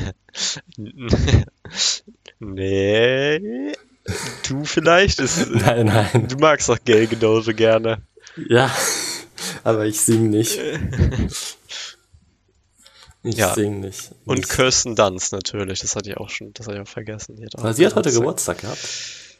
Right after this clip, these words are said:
Speaker 2: Also sie
Speaker 1: Yes.
Speaker 2: hatte Gebur-, sie hat Geburtstag. Sie
Speaker 1: Ja.
Speaker 2: hatte Geburtstag am, am Samstag, so, ne?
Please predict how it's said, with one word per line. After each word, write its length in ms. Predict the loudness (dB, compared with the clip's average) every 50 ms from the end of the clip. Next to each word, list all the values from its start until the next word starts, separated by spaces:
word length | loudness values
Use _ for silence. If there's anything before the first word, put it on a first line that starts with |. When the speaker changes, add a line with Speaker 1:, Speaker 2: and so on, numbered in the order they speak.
| _ _ _
Speaker 2:
Also 160 | -6 -6 -4
sie 120 | -2 0 2
Speaker 1:
Yes. 80 | 2 2
Speaker 2:
hatte 180 | 2 0 0 0
Gebur-, 320 | 0 0 0 0 0 -4 -4
sie 100 | -4 -2
hat 140 | -2 -4 -4
Geburtstag. 440 | -4 -6 -4 -4 -4 -4 -4 -4 -6 -10 _ -20 -20 -20 -20 -20 _ _
Sie 200 | -4 2 4 4
Speaker 1:
Ja. 160 | 6 6 4
Speaker 2:
hatte 260 | 4 2 4 4 4
Geburtstag 680 | 4 4 0 2 2 0 0 0 -2 -2 -2 -2 -2 0
am, 300 | -2 -2 -2 -4 -8 -10 -8
am 160 | -8 -6 -4
Samstag, 520 | -2 -2 -2 -2 -6 -6 -6 -4 -4 -4
so, 240 | -4 -6 -4 -4 -4 -4
ne? 200 | -6 -8 -10